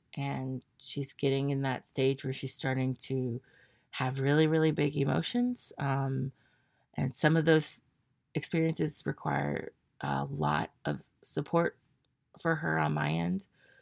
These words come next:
Um, you know, in, in, in regular speak, we say tantrums, right?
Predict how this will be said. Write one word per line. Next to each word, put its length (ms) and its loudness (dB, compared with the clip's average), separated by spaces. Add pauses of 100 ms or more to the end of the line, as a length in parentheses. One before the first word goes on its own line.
(200)
Um, 540 2 (960)
you 180 -4
know, 60 -2
in, 140 0
in, 280 2
in 460 0
regular 360 6
speak, 240 0
we 60 0
say 160 -2
tantrums, 640 -4
right? 280 -2